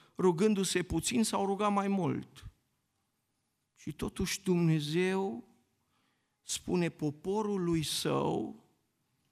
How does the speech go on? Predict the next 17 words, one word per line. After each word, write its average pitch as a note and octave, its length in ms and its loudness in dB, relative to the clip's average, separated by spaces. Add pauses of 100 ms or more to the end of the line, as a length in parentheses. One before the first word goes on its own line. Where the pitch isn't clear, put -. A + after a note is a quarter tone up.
(540)
că - 120 0
nu A3+ 160 6
le A3+ 80 4
ascultă F#3+ 960 -2 (520)
rugăciunile. D#3+ 1300 2 (2000)
Observați A#3 840 6 (140)
câtă A#3+ 320 0
confuzie, F#3 600 0
spunea F3 280 0
fratele D#3+ 720 0
care D3+ 240 -4
a D3+ 40 -2
vorbit C#3+ 400 -6
înaintea C#3+ 440 -4
mea, C#3 260 -4 (840)
câtă G#3 260 -2
confuzie F3 1120 0